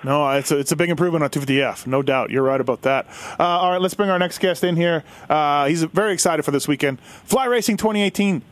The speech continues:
uh, dropping this weekend, J T. And Tits, J T Tits being Tits, uh, he's already seen it. Um, he couldn't keep, he couldn't, he couldn't handle it.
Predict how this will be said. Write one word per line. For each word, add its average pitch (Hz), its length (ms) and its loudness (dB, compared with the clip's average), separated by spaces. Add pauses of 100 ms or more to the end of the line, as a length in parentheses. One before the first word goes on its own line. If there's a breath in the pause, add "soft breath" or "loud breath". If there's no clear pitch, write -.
uh, 139 160 2
dropping 147 560 -2
this 151 180 -2
weekend, 165 340 0
J 147 140 2
T. 165 200 0
And 160 160 0
Tits, 240 400 -2 (720 loud breath)
J 185 160 0
T 190 140 0
Tits 220 200 0
being 196 220 0
Tits, 254 400 0
uh, 165 480 2
he's 185 160 2
already 180 200 0
seen 151 220 0
it. 160 160 0 (160)
Um, 123 600 0
he 151 100 0
couldn't 156 240 0
keep, 151 220 -2
he 160 80 0
couldn't, 247 280 -2
he 220 120 0
couldn't 302 200 0
handle 262 260 0
it. - 80 -12